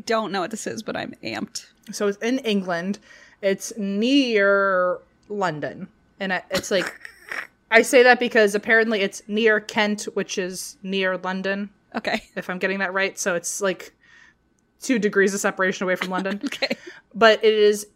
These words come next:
Speaker 2: England's most haunted village.
Speaker 1: Holy shit.
Speaker 2: Which,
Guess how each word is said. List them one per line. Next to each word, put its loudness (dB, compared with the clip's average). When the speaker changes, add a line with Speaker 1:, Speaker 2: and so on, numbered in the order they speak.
Speaker 2:
England's 0
most 0
haunted -4
village. -8
Speaker 1:
Holy 2
shit. -4
Speaker 2:
Which, -2